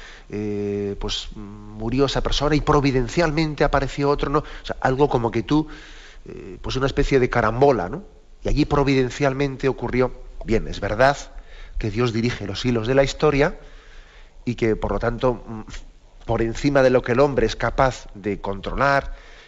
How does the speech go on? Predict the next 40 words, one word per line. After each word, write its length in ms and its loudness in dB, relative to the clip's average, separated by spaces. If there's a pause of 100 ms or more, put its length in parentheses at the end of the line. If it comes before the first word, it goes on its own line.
(100)
y 100 0
de 100 2
dirigir, 540 0
¿no? 180 -2 (300)
Dios 400 -2
dirige 340 0
esos 240 -4
hilos 180 0
de 60 -2
la 80 2
historia, 360 0
es 60 -2
la 120 2
providencia. 760 -2
Bien, 240 0
sí, 300 -2 (400)
de 80 -8
acuerdo. 360 0 (300)
Pero 300 4 (260)
no 200 2
exclusivamente. 1000 -2 (100)
La 140 -2
providencia 720 2 (520)
no 180 2
solo 220 2
hay 80 -2
que 100 -2
identificarla 680 0
como 440 0
lo 160 0
imprevisible, 960 0 (460)
sino 260 0
que 100 0
también 380 0
lo, 480 -2 (140)
lo 280 -6
frecuente, 640 0
incluso 280 -4
podríamos 300 -2
decir 360 -2